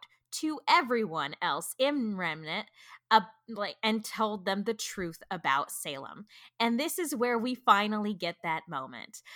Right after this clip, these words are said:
Um, they've missed their, their broadcast window, and so Penny single-handedly, uh, Iron Mans <laughs> her way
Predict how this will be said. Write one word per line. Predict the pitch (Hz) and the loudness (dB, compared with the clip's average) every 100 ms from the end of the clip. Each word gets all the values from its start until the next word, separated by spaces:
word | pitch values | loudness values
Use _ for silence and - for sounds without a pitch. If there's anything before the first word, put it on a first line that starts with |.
| - - | -20 4
Um, | 185 180 175 170 - | 6 6 4 0 -10
they've | 196 240 220 | 2 2 4
missed | 208 247 - - | 2 0 0 -6
their, | 233 233 233 - | 0 0 0 -2
their | 220 208 196 - _ | 0 0 0 -10 _
broadcast | 190 190 196 196 202 | 4 4 2 -6 -4
window, | 175 175 170 180 | -6 -4 0 -2
and | 185 175 | -2 -8
so | 202 | -10
Penny | - 202 202 220 | -8 -6 -4 -4
single-handedly, | - 226 269 247 233 214 190 175 165 175 - - - - | -2 0 0 0 0 -2 -2 -4 -6 -8 -14 -18 -6 8
uh, | 190 185 - | 10 10 10
Iron | 196 240 285 262 | 10 10 4 2
Mans | 240 233 220 | 2 2 0
<laughs> | 233 | 4
her | 302 285 | 4 4
way | 226 185 170 | 4 4 4